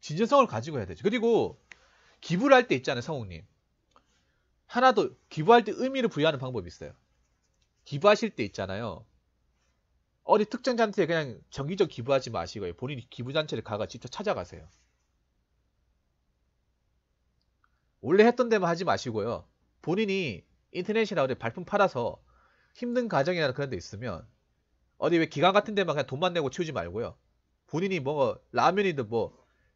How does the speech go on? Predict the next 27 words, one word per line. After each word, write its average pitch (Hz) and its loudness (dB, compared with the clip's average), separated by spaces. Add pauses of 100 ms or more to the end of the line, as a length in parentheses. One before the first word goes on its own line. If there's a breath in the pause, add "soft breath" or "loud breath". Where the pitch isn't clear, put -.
(140)
가방이든 170 4
뭐든 127 0
사가지고 139 0
거기 151 -4
필요한 208 0
거 147 -6
뭐 113 -2
있냐 135 -8
물어봐가지고 101 -6 (300)
사가지고 233 2
직접 127 0 (100)
걔네들 156 0
직접 - -6
주세요. - -14 (400)
그게 202 4
달라요. 170 4 (320)
돈으로 254 8
주는 240 -4
거하고 156 4 (260 soft breath)
내가 220 8
직접 - -6
그 185 -4
사람들한테 196 2
니즈를 180 -2
충족해가지고 175 -2
찾아서 220 -2
내가 131 -2